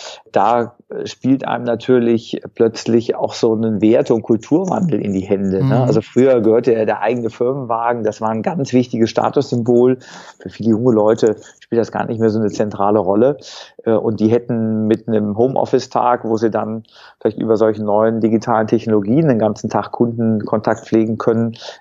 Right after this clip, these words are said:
Speaker 1: einen sehr viel höheren Gewinn
Speaker 2: Mhm.
Speaker 1: als mit dem großen Auto, das, äh, auf dem Hof dann parkt, ne?
Speaker 2: Ja.
Speaker 1: Also absolut. Nee,
Speaker 2: Ja.
Speaker 1: also da ist auch einiges an Veränderungspotenzial, was in dem Bereich aufbricht.
Speaker 2: Mhm.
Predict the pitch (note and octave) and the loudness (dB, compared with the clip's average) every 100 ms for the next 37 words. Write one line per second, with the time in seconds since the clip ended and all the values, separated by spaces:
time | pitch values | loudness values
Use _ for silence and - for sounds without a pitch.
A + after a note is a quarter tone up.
0 | - G#2+ A2+ A2+ A#2 C#3+ B2 G#2 F#2 G2+ | -2 0 2 2 4 4 2 2 2 0
1 | A2+ A2+ - A#2+ A#2 F#3 G#2 G#2 _ A2 | -2 -4 -2 0 0 -2 -4 -8 _ -2
2 | A2 G#2+ - G#2+ A2+ A2+ - B2+ - G2+ | 0 0 0 0 2 0 0 0 0 0
3 | G2+ - - - - G#2 G2+ - - G#2+ | -2 -6 -12 -8 -4 0 0 -2 -2 -2
4 | G#2 G2+ - G2 F2 - F#2 F2 - - | 0 0 0 -4 -4 -6 -6 -8 -6 0
5 | C3+ A2+ A#2 G#2 - _ _ - - C#3 | 2 4 2 -2 -8 _ _ -6 0 2
6 | A#2 G#2 - A#2+ B2 A#2+ A2+ A#2 A#2 A#2 | 2 0 0 2 4 2 2 2 2 0
7 | _ _ _ - - _ A#2 B2 A2 - | _ _ _ -20 -20 _ -4 -2 0 0
8 | A#2+ B2 B2 - A2+ A#2 A2 B2 B2 G#2 | 0 2 0 0 -2 -4 -2 0 2 2
9 | G#2+ G2+ - - _ - A2 A2+ G2+ A2 | -2 -6 -12 -18 _ -2 0 -2 0 -2
10 | G2+ G2+ G2 - G#2 G#2+ G#2+ F#2 F#2 - | 0 -4 -4 -4 0 0 0 -2 -2 -4
11 | F2+ - - A#2 A2+ A2+ C#3+ | -6 -8 -2 0 2 2 -2